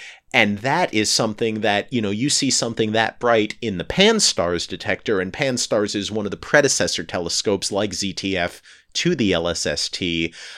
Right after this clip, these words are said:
Um, you say, "Wow, you actually have to be fainter than that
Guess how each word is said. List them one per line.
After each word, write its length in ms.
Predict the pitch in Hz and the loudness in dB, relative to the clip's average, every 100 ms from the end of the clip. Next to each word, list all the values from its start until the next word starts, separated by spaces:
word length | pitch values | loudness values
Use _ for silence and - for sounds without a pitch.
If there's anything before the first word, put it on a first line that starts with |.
| - - | -10 -2
Um, 300 | 113 98 101 - - - _ _ - | 0 0 -4 -12 -20 -20 _ _ -6
you 120 | 123 | 0
say, 220 | - 107 | 2 2
"Wow, 260 | 101 123 135 | 4 4 6
you 160 | 110 | 4
actually 340 | 113 - 131 107 | 4 2 -2 0
have 180 | 117 - | -2 -2
to 80 | |
be 140 | 101 95 | -4 -4
fainter 600 | - - 156 165 104 92 | -4 -2 -2 0 0 0
than 240 | 90 87 | 0 -2
that 360 | 90 87 85 | -2 0 -2